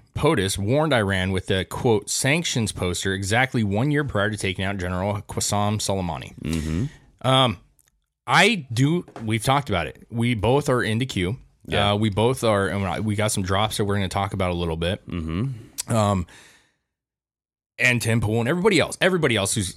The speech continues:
Speaker 1: paying attention sees that coincident-, coincidences just don't, it just, there's too freaking many.
Speaker 2: Yeah.
Speaker 1: And everything seems to, like, be this puzzle. You,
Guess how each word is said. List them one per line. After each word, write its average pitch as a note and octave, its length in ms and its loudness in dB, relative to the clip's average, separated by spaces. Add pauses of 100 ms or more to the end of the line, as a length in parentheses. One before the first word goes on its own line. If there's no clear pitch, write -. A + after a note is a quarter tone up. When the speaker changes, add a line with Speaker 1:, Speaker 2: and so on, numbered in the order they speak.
Speaker 1:
paying D3 240 2
attention G2+ 400 -4
sees - 640 0 (840)
that A#2+ 160 0
coincident-, F3+ 600 -4
coincidences B2 640 -4
just - 200 -8
don't, G2 260 -4
it G#2 140 -6
just, C3 240 0
there's B2 160 2
too F#3 480 -2
freaking C3+ 520 -2
many. F#2+ 400 -2
Speaker 2:
Yeah. B2+ 320 -2 (320)
Speaker 1:
And C3+ 360 4
everything G#3 520 0
seems E3+ 460 0
to, D#3+ 100 0
like, A2 200 0
be B2 140 2
this D3+ 180 0
puzzle. C3 400 -2
You, D3+ 220 -2